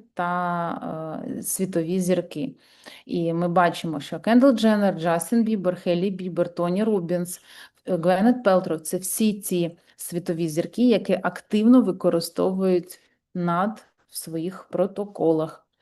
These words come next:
Яка рекомендована ціна для пацієнта? Шістсот п'ятдесят, сімсот доларів. Е, в моїй клініці практика сімсот доларів, тому що ми додаємо введення і консультацію. І вам рекомендую, тому що,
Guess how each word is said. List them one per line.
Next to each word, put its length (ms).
Яка 320
рекомендована 840
ціна 300
для 140
пацієнта? 580
Шістсот 380
п'ятдесят, 440
сімсот 340
доларів. 360
Е, 200
в 60
моїй 200
клініці 480
практика 560
сімсот 360
доларів, 360
тому 260
що 180
ми 160
додаємо 760
введення 540
і 140
консультацію. 800
І 80
вам 240
рекомендую, 720
тому 280
що, 260